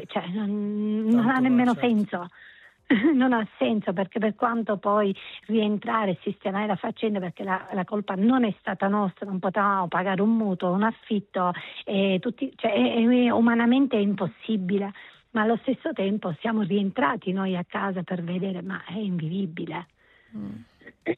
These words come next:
Speaker 1: È veramente invivibile. Anche noi abbiamo lasciato tanti mobili in quegli immobili lì, perché ovviamente non sappiamo <laughs> dove portarli, dove metterli.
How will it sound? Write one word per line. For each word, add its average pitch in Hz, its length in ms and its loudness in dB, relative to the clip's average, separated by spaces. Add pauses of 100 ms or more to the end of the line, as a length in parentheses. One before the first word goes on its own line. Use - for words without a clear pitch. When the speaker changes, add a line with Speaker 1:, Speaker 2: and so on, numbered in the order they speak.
(220)
Speaker 1:
È 226 140 0
veramente 196 560 0
invivibile. 196 840 0
Anche 220 400 -4
noi 214 160 -8
abbiamo 190 280 -10
lasciato 185 360 -14
tanti 254 400 0
mobili 202 380 2
in 202 100 -2
quegli 190 220 -2
immobili 196 500 0
lì, 202 160 0
perché 190 300 -8
ovviamente 190 440 -2
non 202 140 0
sappiamo 190 400 2
<laughs> - 20 2
dove 233 280 2
portarli, 208 680 0
dove 202 260 2
metterli. 190 720 0